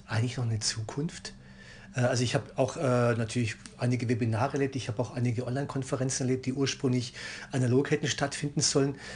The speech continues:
Aber gibt's da wirklich nochmal ein Zurück zu, zu Messen? Und, und, und wenn es das nicht mehr gäbe, können denn wirklich hybride oder digitale Formate dieses Messeerlebnis, diese Stände, die, diese, diese Face-to-Face-Begegnungen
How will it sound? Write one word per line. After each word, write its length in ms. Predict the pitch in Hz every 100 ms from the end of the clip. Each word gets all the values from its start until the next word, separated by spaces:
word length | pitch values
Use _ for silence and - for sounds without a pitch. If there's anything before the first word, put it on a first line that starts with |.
| -
Aber 160 | 123
gibt's 240 | 120 - -
da 140 | 139
wirklich 220 | 143 -
nochmal 220 | 180 165 156
ein 60 |
Zurück 420 | - 131 151 165
zu, 200 | - 151
zu 160 | - 143
Messen? 480 | 127 165 143 185 - - - - -
Und, 200 | 202 151
und, 240 | - 147 -
und 180 | 165
wenn 120 | 143 143
es 140 | -
das 180 | 127 -
nicht 200 | 202 -
mehr 160 | 147
gäbe, 440 | 123 113 98 101 98 - - - - - - - - - - - -
können 200 | 147 139
denn 160 | 139
wirklich 300 | 131 143 160
hybride 500 | 151 117 123 139 208
oder 120 | 160 131
digitale 520 | 139 139 120 127 170
Formate 680 | - 135 120 123 151 160 160 - -
dieses 280 | - 135 131
Messeerlebnis, 920 | 156 156 160 120 110 107 113 - - - - -
diese 200 | 135 127
Stände, 420 | - 131 180 151
die, 120 | 110
diese, 320 | 110 143 135
diese 340 | - 139 139 120 - -
Face-to-Face-Begegnungen 1300 | - 143 - - 151 160 175 165 156 156 156 147 143